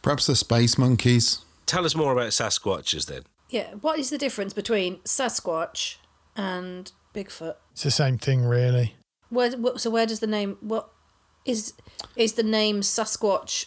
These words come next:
Speaker 3: from
Speaker 2: The name,
Speaker 3: native?
Speaker 2: the name Bigfoot, I believe, is something that Patterson came up with.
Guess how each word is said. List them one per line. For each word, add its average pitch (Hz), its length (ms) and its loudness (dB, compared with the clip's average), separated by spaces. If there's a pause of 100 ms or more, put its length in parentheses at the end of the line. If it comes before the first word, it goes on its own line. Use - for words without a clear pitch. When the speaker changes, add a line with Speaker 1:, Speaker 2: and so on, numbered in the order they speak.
(100)
Speaker 3:
from 190 340 -2
Speaker 2:
The 120 80 4
name, 127 480 2 (140)
Speaker 3:
native? 196 680 0
Speaker 2:
the 214 80 4
name 123 520 0
Bigfoot, 80 540 -2 (520)
I 101 100 0
believe, 87 720 -4
is 85 340 -2
something 85 340 -2
that - 160 -10
Patterson 82 760 -4 (120)
came 87 300 -4
up - 180 -12
with. 98 240 -8